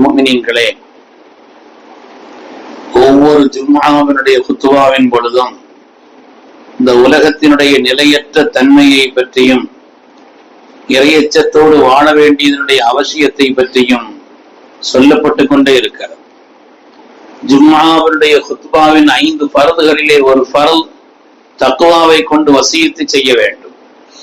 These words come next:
இறையச்சம் உள்ளவர்களாக நம்முடைய வாழ்க்கையை ஆக்கிக் கொள்ள வேண்டும் என்பதை கொண்டு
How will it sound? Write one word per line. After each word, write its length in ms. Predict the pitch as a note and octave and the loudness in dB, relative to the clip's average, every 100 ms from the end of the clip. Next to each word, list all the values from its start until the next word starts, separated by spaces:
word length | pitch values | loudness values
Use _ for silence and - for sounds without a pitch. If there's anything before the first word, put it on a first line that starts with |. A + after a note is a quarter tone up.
| - - - - | -20 -20 -20 -8
இறையச்சம் 560 | C3 D3+ E3+ D#3+ - F3+ | -2 0 2 0 0 0
உள்ளவர்களாக 600 | E3+ D#3+ D#3 D#3 E3 E3 | 2 2 2 2 2 0
நம்முடைய 320 | D3+ D3 C#3+ C#3 | 0 -2 0 0
வாழ்க்கையை 480 | C3 D3 D3 D#3+ D3 | 0 0 -2 -4 -2
ஆக்கிக் 340 | C3+ D3 - D3 | 0 -2 -4 0
கொள்ள 180 | D3 D3 | 2 2
வேண்டும் 300 | D3 C#3+ C#3 | 2 0 -4
என்பதை 300 | C3+ C3 C3 | -2 0 0
கொண்டு 340 | B2+ C#3 D3 | -2 -2 0